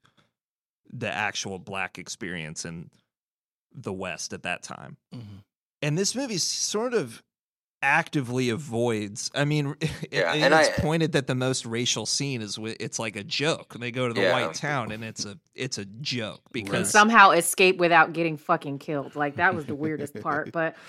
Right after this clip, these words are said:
Speaker 1: Well, and they
Speaker 4: <laughs> like,
Speaker 1: make
Speaker 4: you're
Speaker 1: it
Speaker 4: riding out on a horse. Like, <laughs>
Speaker 1: Right. Well,
Speaker 4: nobody
Speaker 1: they make, and they
Speaker 4: shoots at
Speaker 1: make,
Speaker 4: you?
Speaker 1: like, a few odd mentions. I mean, not odd, but, like, just scattered mentions to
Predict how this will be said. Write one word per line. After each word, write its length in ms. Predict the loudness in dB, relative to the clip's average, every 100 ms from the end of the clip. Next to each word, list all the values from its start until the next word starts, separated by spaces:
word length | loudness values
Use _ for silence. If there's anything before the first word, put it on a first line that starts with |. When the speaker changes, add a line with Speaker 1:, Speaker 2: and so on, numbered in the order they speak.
| -20 -18 -4 -4 4
Speaker 1:
Well, 120 | 6 6
and 140 | 6
they 100 | 6
Speaker 4:
<laughs> 0 |
like, 200 | 8 10
Speaker 1:
make 40 | 10
Speaker 4:
you're 80 | 10
Speaker 1:
it 20 |
Speaker 4:
riding 260 | 10 10 10
out 140 | 10
on 80 | 8
a 80 | 6
horse. 400 | 4 4 0 -4
Like, 260 | -4 -2 0 -2
<laughs> 140 | -4 -2
Speaker 1:
Right. 560 | 2 4 8 8 6 -4 -8 -4 6
Well, 120 | 8
Speaker 4:
nobody 300 | 10 8 6
Speaker 1:
they 0 |
make, 120 | 6
and 100 | 4
they 40 |
Speaker 4:
shoots 20 | 4
at 60 |
Speaker 1:
make, 160 | 4 2
Speaker 4:
you? 60 | 2
Speaker 1:
like, 200 | 2 0
a 80 |
few 560 | -2 -2 0 2 2 2 2
odd 340 | 2 4 2
mentions. 760 | -2 -4 -4 -6 -6 -8 -8 -6
I 100 | -6
mean, 160 | -4 -2
not 220 | -4 -4
odd, 240 | -6 -6 -6
but, 140 | -10
like, 200 | -10 -12 -14 -12
just 360 | -8 -6 0
scattered 680 | 2 2 4 4 4 2 -2
mentions 640 | -4 -4 -4 -6 -6 -8 -8
to 440 | -6 -8 -8